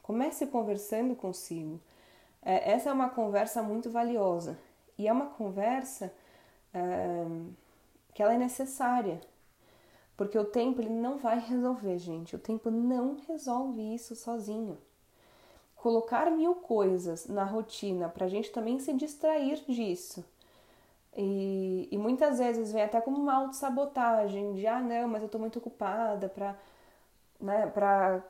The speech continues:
cuidar, né, pra pensar nessa, nesses aspectos meus, e et cetera." É, isso é, muitas vezes é uma, uma fuga, uma forma de fuga, e, e et cetera. Isso faz com que a gente,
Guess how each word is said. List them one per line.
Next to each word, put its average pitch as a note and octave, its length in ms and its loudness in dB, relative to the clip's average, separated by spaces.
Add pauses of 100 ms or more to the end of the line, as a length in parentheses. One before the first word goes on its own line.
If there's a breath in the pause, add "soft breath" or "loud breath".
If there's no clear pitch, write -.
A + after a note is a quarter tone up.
cuidar, G#3 600 6
né, F#3+ 160 6
pra F#3+ 180 4
pensar A3 440 6
nessa, G#3 400 6
nesses G3 340 0
aspectos G3+ 640 2
meus, G3 500 4
e G3 60 2
et F#3+ 120 -4
cetera." B3 600 -2 (800 loud breath)
É, G3+ 220 0
isso G#3 260 4
é, - 160 6
muitas G#3+ 260 4
vezes G#3 140 4
é G#3 80 12
uma, A#3+ 220 4 (100)
uma G3+ 160 4
fuga, A3 380 0
uma F#3 100 4
forma G3+ 280 4
de F#3 100 -4
fuga, A#3 500 2
e, F#3 340 -2
e F#3 120 -2
et F#3 100 -6
cetera. C4 440 -2 (460 loud breath)
Isso C#4+ 240 -2
faz C#4 500 -2
com B3+ 200 -2
que C4 140 -6
a B3+ 120 0
gente, A#3 640 0